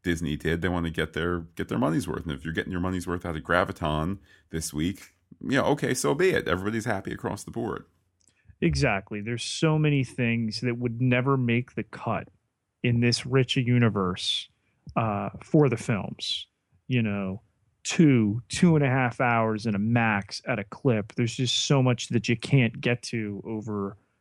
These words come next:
Speaker 2: you know, decades of, uh, comics. So to, to get an opportunity on T V, it was only logical with this,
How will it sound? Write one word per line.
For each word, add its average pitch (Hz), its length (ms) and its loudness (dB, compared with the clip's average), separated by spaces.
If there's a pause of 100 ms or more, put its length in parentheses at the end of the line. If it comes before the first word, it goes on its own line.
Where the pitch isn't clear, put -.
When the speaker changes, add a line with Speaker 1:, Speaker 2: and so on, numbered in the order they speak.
(140)
Speaker 2:
you 127 100 0
know, 107 160 2 (160)
decades 127 920 -2 (420)
of, 104 540 -6 (100)
uh, 101 320 -4 (120)
comics. - 680 -2 (200)
So 113 720 2
to, 123 380 0
to - 140 -2
get 135 160 2
an 147 100 4
opportunity 135 680 0
on 117 180 2
T 117 200 -2
V, 117 380 4
it - 40 2
was 120 300 4
only 127 300 6
logical 110 600 4
with 107 200 -2
this, 131 320 -2